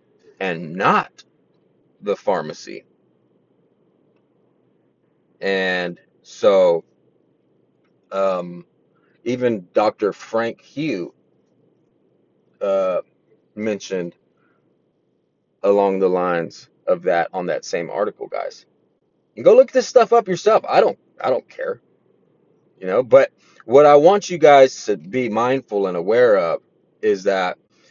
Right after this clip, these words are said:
you need to stop and avoid and limit, and limit, rather,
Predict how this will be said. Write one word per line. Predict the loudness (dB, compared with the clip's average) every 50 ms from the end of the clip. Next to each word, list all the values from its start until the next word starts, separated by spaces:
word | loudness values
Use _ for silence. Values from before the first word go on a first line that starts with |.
| _ _ _
you | -8 -6 -4 -4 -2
need | -2 0 -2 -2 -2 -4
to | -10 -10
stop | -4 0 2 4 4 4 2 0 _ _ _ -6
and | -4 -2 -2
avoid | -2 -2 -2 2 4 4 4 4 4 0 -4 -8 -18 _ -10
and | -8 -6 -6 -8 -8 -12
limit, | -12 -8 -4 0 0 0 0 -2 -4 -6 -8 -12 -16 _ _ -8
and | -6 -6 -6 -4 0
limit, | 0 2 2 2 0 -2 _ -10 _ -4
rather, | -2 0 0 0 0 -2 -4